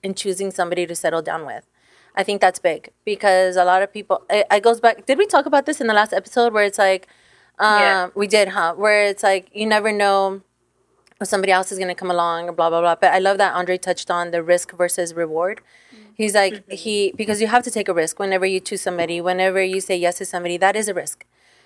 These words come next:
Speaker 1: And so then, uh, while he was speaking, the Lord, the Lord showed me that, where it's like, you know, it really, and again, please, like, I'm not saying that if you put in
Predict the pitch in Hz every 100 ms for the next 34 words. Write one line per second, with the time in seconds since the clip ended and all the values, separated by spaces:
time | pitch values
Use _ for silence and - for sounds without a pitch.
0 | _ 214 226 226 208 196 202 196 - 190
1 | 185 196 202 202 - 302 240 202 185 185
2 | 185 202 190 196 - 262 277 214 180 175
3 | 190 190 - 185 180 196 196 190 185 202
4 | 190 214 240 233 233 _ _ _ _ -
5 | 202 196 202 185 175 165 - _ _ _
6 | 196 175 156 170 170 - 190 202 196 -
7 | 196 196 196 180 170 180 - 185 202 190